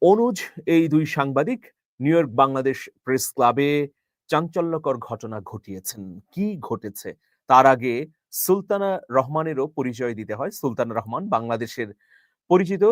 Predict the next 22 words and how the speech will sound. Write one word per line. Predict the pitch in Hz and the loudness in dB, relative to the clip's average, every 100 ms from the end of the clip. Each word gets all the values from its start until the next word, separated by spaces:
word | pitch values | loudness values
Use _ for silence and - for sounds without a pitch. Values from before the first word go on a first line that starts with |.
| 233 | 2
ইলেকট্রনিক | 147 143 - 139 131 120 | 0 -2 -2 -6 -6 -6
মিডিয়ার | 120 117 120 113 - | -6 -2 -2 -2 -6
একজন | 113 113 | -8 -10
সাংবাদিক। | 107 120 123 139 165 247 - _ _ _ | -6 -4 -2 -2 -2 -4 -10 _ _ _
তিনি | 185 202 165 185 226 _ _ _ | 2 2 0 -4 -6 _ _ _
এনটিভিতে | 156 180 226 240 233 180 185 160 147 143 - 135 | 0 2 2 0 0 4 4 4 0 0 -2 -2
রিপোর্টিংয়ে | 147 180 180 175 175 170 170 - | 0 2 2 2 0 0 -2 -2
থাকা | - - 135 | -2 0 2
অবস্থায় | 120 131 156 - 117 220 | 2 0 -6 -4 -2 0
আলোচিত | 117 117 117 113 107 | 2 2 0 -6 -8
হন | 147 320 | -8 -8
বিভিন্ন | 135 110 110 104 | -8 -8 -8 -8
কারণে। | 90 80 90 92 _ _ _ _ - | -8 -8 -12 -14 _ _ _ _ -4
আহ, | 110 107 - _ _ _ _ _ _ _ _ 156 | -2 -2 -6 _ _ _ _ _ _ _ _ -2
বেশ | 202 240 - - | 0 0 -2 0
অনেকদিন | 170 226 226 208 | 2 0 -4 -2
ধরেই | 147 147 | -2 -2
তিনি | 202 139 127 | -4 -8 -4
মার্কিন | 135 123 127 | -2 -2 -4
যুক্তরাষ্ট্রে | 123 123 113 - 113 - | -8 -6 -6 -6 -8 -4
অবস্থান | 110 113 - 107 | -4 -4 -10 -10
করছেন। | 104 - 185 214 | -10 -8 -8 -8